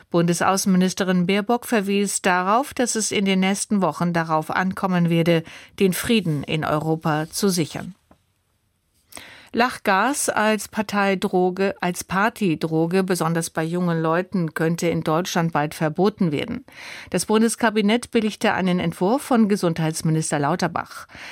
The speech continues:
Dieser sieht auch ein Abgabeverbot über Automaten und Kioske vor.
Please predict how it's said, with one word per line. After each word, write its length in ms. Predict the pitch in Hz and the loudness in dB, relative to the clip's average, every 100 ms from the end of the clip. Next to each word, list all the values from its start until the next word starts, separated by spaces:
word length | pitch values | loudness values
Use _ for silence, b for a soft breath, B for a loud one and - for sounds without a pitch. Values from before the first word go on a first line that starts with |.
| B B | B B
Dieser 460 | 170 170 160 170 | 2 4 4 2
sieht 320 | 160 160 160 - | 2 2 2 0
auch 240 | 156 160 | 0 -2
ein 300 | - 156 160 | -2 0 0
Abgabeverbot 1120 | - 160 - 160 160 156 - 151 165 165 160 | -2 -4 -2 0 0 -2 -2 -2 2 2 2
über 320 | - 156 139 | -2 -2 0
Automaten 600 | 160 170 160 143 170 202 | 0 0 0 0 0 0
und 220 | - 175 - | 0 -2 0
Kioske 520 | 254 226 180 - - | 2 4 2 -2 -8
vor. 280 | - - | -10 -12